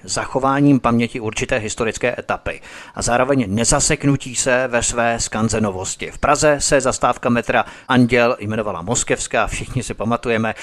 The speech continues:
Eh, nedaleké Švandovo divadlo, zastávka tramvají, se jmenovalo Náměstí sovětských tankistů, eh, dříve to bylo Kinského zahrady, Švandovo divadlo.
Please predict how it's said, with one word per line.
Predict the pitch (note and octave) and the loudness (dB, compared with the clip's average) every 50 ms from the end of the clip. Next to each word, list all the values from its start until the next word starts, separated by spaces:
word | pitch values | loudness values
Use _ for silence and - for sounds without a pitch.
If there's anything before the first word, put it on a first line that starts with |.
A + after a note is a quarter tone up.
| - - - - - | -16 -18 -20 -16 -12
Eh, | - G#2 F#2+ G2 G#2+ | -10 -10 -10 -8 -8
nedaleké | A2 A#2 A#2+ B2 B2+ C3 - C3+ B2 | -4 0 0 2 2 2 0 -2 -4
Švandovo | - - B2+ A#2+ B2 C3 B2 B2 | -2 -2 -2 -2 0 0 0 -2
divadlo, | A#2 G2+ A#2 A2 A#2+ A#2 A2 G#2+ | -2 -2 -2 -2 -2 -2 -2 -4
zastávka | G2 G2+ F#2 - B2 G#2+ G2 - G#2 | -8 -8 -8 -6 -6 -6 -6 -6 -8
tramvají, | G2+ - A2 A2 A2+ A#2 A#2 A2 G2+ G2+ A2+ G#2+ | -8 -6 -6 -4 -4 -4 -4 -6 -6 -10 -14 -12
se | - - B2 A2 | -10 -8 -6 -4
jmenovalo | G#2 G2+ G#2+ A2 G#2 A2 A2+ A2 G#2 G2 - - | -4 -4 -4 -6 -4 -4 -4 -4 -6 -6 -8 -8
Náměstí | A#2+ A2 A2 A#2 A#2 B2 A#2+ - - - B2 | -6 -4 -2 0 0 0 -2 -4 -8 -12 -10
sovětských | A2 - B2+ A2+ A#2+ A#2 - - - G#2 - | -8 -6 -4 -4 -4 -6 -6 -8 -10 -12 -8
tankistů, | - - A2 A#2 - - D#3 - - - - C3+ A#2+ A#2 A2+ A2+ - - - - - - - - - | -4 -2 -2 -2 -4 -6 -6 -8 -8 -6 -6 -6 -4 -4 -6 -8 -8 -12 -16 -18 -20 -20 -20 -18 -14
eh, | - G2+ G2 | -14 -12 -10
dříve | G2+ A#2+ A2+ A2+ | -8 -8 -6 -6
to | A2 | -4
bylo | G#2 G#2+ G2+ | -4 -6 -4
Kinského | - A2+ A2+ - - C3 B2 | -2 -2 -2 -2 -2 -4 -4
zahrady, | A#2 A2+ G2+ G2+ G#2 G#2+ A2 A2 G#2+ G#2 F#2 | -4 -4 -4 -4 -4 -4 -4 -6 -8 -8 -8
Švandovo | - - A2+ G#2+ G#2 G2 F#2+ | -8 -6 -6 -6 -6 -8 -8
divadlo. | F#2 A2 A2+ B2 B2+ B2+ C3 A#2+ A2+ | -6 -4 -2 -2 0 0 -2 -4 -4